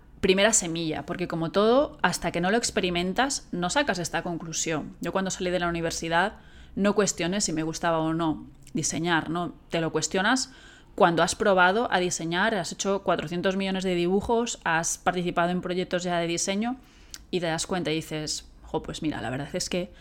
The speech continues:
la parte de dibujar siempre la, la aborrezco, ¿no? A mí me gusta la parte de antes,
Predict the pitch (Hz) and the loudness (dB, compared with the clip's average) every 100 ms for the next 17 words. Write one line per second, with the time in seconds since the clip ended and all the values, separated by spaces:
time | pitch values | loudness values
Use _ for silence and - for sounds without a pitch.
0 | - - - - 160 170 175 202 190 160 | -20 -20 -16 -2 2 4 4 6 6 4
1 | 156 - 185 269 - - - 180 170 190 | 2 2 2 2 -8 -6 -2 0 2 2
2 | 202 - 180 165 151 156 156 156 170 - | 2 0 0 2 2 4 2 2 -2 -2
3 | - - - - - 180 202 180 180 180 | -4 -4 -14 -20 -6 0 0 0 0 -2
4 | - 185 165 175 196 160 170 208 220 254 | 0 0 2 0 0 0 2 2 2 0
5 | - | -2